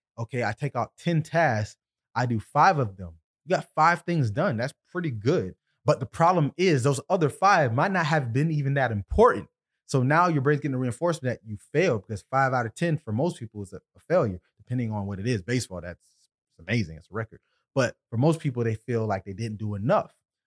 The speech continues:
So why I say, "Don't take on more than you can handle," because now you're seeing this reinforcement. "Oh, I didn't get this done." And you do that constantly, day in, day out.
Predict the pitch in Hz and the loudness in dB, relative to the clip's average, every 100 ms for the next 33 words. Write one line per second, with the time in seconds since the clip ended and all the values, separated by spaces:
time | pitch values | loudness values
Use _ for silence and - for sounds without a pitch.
0 | _ 120 104 110 117 104 110 - 135 107 | _ -4 -2 0 0 0 -4 -2 -2 -2
1 | 92 123 127 - 135 127 123 113 110 120 | -2 -2 -2 -10 -10 -8 -6 -4 -4 -2
2 | 117 104 98 - 170 170 127 113 123 107 | -4 -6 -12 -6 -2 -2 -2 -4 -6 -6
3 | 117 120 - 127 120 101 113 101 - 180 | -4 -4 -6 -6 -4 -6 -6 -8 -4 -2
4 | 180 - 127 - _ _ _ - 151 127 | -2 -2 -8 -10 _ _ _ -2 0 0
5 | 110 131 127 110 120 110 101 156 135 113 | -2 -2 -4 -8 -8 -6 0 2 2 -2
6 | 113 120 110 - - 156 165 - 107 92 | -4 -4 -6 -8 -6 -4 -4 -6 -8 -8
7 | 104 131 135 127 117 110 139 127 - | -4 0 0 0 0 2 2 2 -2